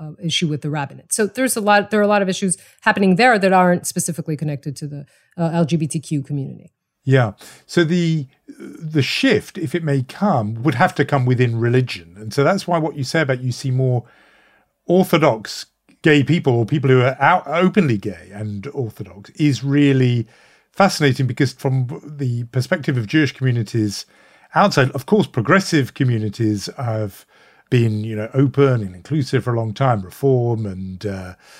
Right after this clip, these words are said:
Speaker 2: liberal Jewish communities. But in the world of the Orthodox and ultra-Orthodox,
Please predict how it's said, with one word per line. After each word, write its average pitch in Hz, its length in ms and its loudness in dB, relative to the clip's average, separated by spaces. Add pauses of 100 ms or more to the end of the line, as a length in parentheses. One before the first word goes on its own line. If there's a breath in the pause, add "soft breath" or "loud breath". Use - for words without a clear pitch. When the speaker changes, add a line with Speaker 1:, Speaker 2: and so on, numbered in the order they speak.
(140)
Speaker 2:
liberal 123 420 2
Jewish 110 260 0
communities. 101 520 -8 (560 soft breath)
But 202 300 -6
in 156 200 0
the 147 180 2
world 151 300 4
of 123 80 2
the 135 80 4
Orthodox 151 400 0
and 120 140 -6
ultra-Orthodox, 123 880 -4